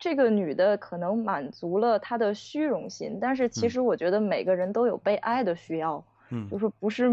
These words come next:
Speaker 1: 每，不是一个人说我得到了一个，呃，这不是东西啊，我觉得在爱情里。
Speaker 2: 嗯。
Speaker 1: 说我得到了另外一个人，我自己就什么都不需要了，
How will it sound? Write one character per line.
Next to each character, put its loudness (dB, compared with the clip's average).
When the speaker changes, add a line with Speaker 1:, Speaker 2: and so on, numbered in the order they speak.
Speaker 1:
每， -2
不 -2
是 2
一 4
个 4
人 4
说 0
我 2
得 0
到 2
了 2
一 -4
个， -2
呃， -6
这 -2
不 -6
是 -6
东 0
西 -10
啊， -2
我 -6
觉 -10
得 -6
在 -2
爱 0
情 -10
里。 -14
Speaker 2:
嗯。 -10
Speaker 1:
说 4
我 4
得 4
到 4
了 4
另 2
外 2
一 0
个 0
人， -6
我 0
自 -4
己 -2
就 -2
什 -10
么 -4
都 -2
不 -4
需 -2
要 4
了， -4